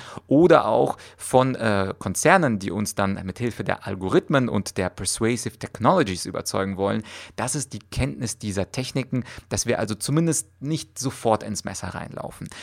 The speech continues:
Und wie du dich da weiterbilden kannst, da habe ich für dich gleich drei Vorschläge. Zwei davon sind meine Online-Kurse. Und zwar ist es der Online-Kurs Schwarze Rhetorik, Manipulation der, durch Sprache und der Online-Kurs Schwarze Rhetorik der Profis.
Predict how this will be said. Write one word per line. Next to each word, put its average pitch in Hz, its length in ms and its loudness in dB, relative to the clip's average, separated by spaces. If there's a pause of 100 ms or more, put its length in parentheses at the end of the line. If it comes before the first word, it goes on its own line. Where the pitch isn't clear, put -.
(120)
Und 107 200 -2
wie 147 100 2
du 190 100 4
dich 156 220 2
da 113 120 6
weiterbilden 160 500 2
kannst, 156 300 -4
da 110 80 -2
habe 113 120 -2
ich - 100 -8
für - 80 -8
dich 107 180 -4
gleich 92 340 -6
drei 117 280 2
Vorschläge. 170 600 0 (300)
Zwei 135 260 6
davon 139 440 4
sind 104 360 -2
meine 98 340 -2
Online-Kurse. 131 680 0 (120)
Und 110 120 -4
zwar 135 200 4
ist 139 140 -4
es 123 120 -4
der 110 200 2
Online-Kurs 120 640 -2
Schwarze 107 480 -2
Rhetorik, 113 420 0 (280)
Manipulation 107 720 0
der, 92 100 -2
durch - 260 -6
Sprache 180 480 0 (240)
und 185 180 -2
der 139 120 2
Online-Kurs 135 640 0
Schwarze 107 500 -4
Rhetorik 101 440 -8
der 98 100 -2
Profis. - 560 -6